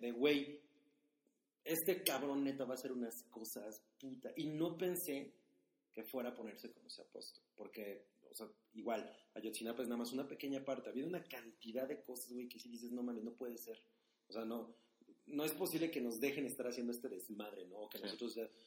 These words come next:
Speaker 1: de pronto no, no explotemos de algún modo. Yo sé que, pues, las marchas y todo eso, pues, es el, el, como la reacción de, de, de, de, de, de una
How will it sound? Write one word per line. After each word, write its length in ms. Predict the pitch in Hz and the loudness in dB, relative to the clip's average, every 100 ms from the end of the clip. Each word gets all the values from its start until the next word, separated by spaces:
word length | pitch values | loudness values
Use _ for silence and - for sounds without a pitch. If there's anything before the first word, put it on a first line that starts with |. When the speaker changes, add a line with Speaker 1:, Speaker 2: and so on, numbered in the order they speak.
| - - | -14 -8
Speaker 1:
de 80 | |
pronto 280 | 107 113 123 | -2 0 2
no, 300 | 120 117 120 | 2 2 2
no 60 | 117 | 0
explotemos 520 | - 143 139 147 165 | 0 -2 2 2 4
de 60 | 165 | 4
algún 180 | 170 190 | 4 6
modo. 260 | 226 151 | 8 8
Yo 60 | 147 | 6
sé 140 | 170 165 | 2 6
que, 240 | 175 - - - - - - | 6 6 0 -16 -20 -20 -6
pues, 160 | 139 | 0
las 180 | 156 135 | 2 2
marchas 520 | 147 147 147 143 135 | 2 2 0 0 -2
y 60 | 135 | 2
todo 220 | 147 147 143 | 6 6 6
eso, 200 | 139 - | 4 0
pues, 140 | 120 | 0
es 160 | 143 170 | 2 2
el, 280 | 156 143 | 4 4
el, 320 | 131 123 120 117 | 2 2 0 0
como 500 | 120 117 110 107 - - _ | 0 0 0 -4 -8 -20 _
la 160 | 120 120 | 2 4
reacción 1120 | 120 110 - - 143 135 135 135 135 131 123 | 4 2 2 2 4 4 6 4 4 4 4
de, 160 | 117 113 110 | 4 4 2
de, 180 | 110 107 | -2 -2
de, 160 | 110 104 | -4 -6
de, 180 | 113 - | -8 -6
de, 180 | 107 - | -8 -6
de 120 | 107 113 | -4 -2
una 580 | 120 123 120 113 104 | 0 2 0 -2 -4